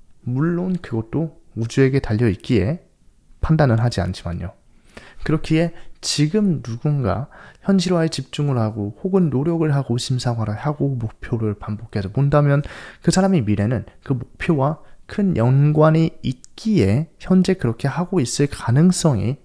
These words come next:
높다고 생각을 합니다. 즉, 운명론에 대한 어떤 반응을 가지든 세상은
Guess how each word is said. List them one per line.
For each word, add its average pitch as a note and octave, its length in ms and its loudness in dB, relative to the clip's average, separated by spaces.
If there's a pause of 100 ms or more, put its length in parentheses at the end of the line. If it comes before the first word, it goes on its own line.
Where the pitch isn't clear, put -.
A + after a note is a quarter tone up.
(120)
높다고 B2+ 580 -6
생각을 C3+ 400 -2
합니다. C#3+ 380 -2 (500)
즉, - 320 0 (240)
운명론에 E3+ 640 4
대한 G#2+ 420 0 (360)
어떤 D3 440 -2
반응을 C3+ 440 -2
가지든 B2+ 680 -6 (580)
세상은 F#3+ 600 4